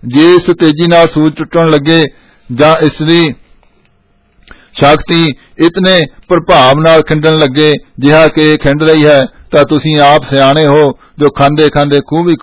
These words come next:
ਨਖੁੱਟ ਜਾਂਦੇ ਹਨ। ਇਸ ਤਰ੍ਹਾਂ ਸੂਰਜ ਵੀ ਸੜ ਬਲ ਕੇ ਕੋਲੇ ਵਾਂਗ ਇਸ ਜਾਵੇ, ਪਰ ਕੀ ਕਦੀ ਇਹ ਹਿੱਸੇਗਾ? ਕੀ ਕਦੀ ਸ੍ਰਿਸ਼ਟੀ ਚੱਕਰਬੰਦ ਹੋ ਜਾਵੇਗਾ? ਉੱਤਰ ਹੈ, ਜੋ ਉਹ ਮਾਦਾ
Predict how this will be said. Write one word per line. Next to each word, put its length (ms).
ਨਖੁੱਟ 260
ਜਾਂਦੇ 380
ਹਨ। 160
ਇਸ 180
ਤਰ੍ਹਾਂ 160
ਸੂਰਜ 320
ਵੀ 140
ਸੜ 200
ਬਲ 220
ਕੇ 260
ਕੋਲੇ 480
ਵਾਂਗ 280
ਇਸ 100
ਜਾਵੇ, 400
ਪਰ 160
ਕੀ 460
ਕਦੀ 560
ਇਹ 100
ਹਿੱਸੇਗਾ? 520
ਕੀ 140
ਕਦੀ 380
ਸ੍ਰਿਸ਼ਟੀ 380
ਚੱਕਰਬੰਦ 540
ਹੋ 120
ਜਾਵੇਗਾ? 540
ਉੱਤਰ 380
ਹੈ, 360
ਜੋ 140
ਉਹ 320
ਮਾਦਾ 520